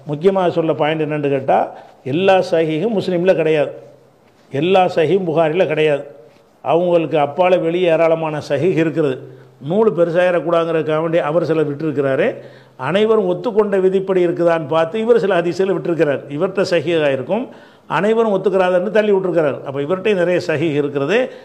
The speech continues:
அனைத்தையும் இந்த புக்கில் கொண்டு வரல. அப்ப அந்த நாலாவது குறிப்புல சொன்னதுக்கு, அந்த சாராம்சத்துக்கு ஆதாரம் காட்டிட்டார்.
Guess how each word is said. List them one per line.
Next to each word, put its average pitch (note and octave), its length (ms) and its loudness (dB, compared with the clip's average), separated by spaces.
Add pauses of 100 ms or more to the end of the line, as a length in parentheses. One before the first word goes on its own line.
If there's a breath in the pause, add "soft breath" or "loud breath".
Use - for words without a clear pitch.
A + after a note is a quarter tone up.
(140)
அனைத்தையும் F#3+ 440 -2
இந்த E3+ 180 -2
புக்கில் D#3+ 220 0
கொண்டு E3 300 -2
வரல. C#3+ 360 0 (400)
அப்ப D#3+ 260 -4
அந்த D3+ 160 -6
நாலாவது E3 500 0
குறிப்புல C#3+ 200 -6
சொன்னதுக்கு, D3 640 0 (420 loud breath)
அந்த D3+ 180 -4
சாராம்சத்துக்கு E3+ 680 0
ஆதாரம் F3+ 340 2
காட்டிட்டார். D3 380 -2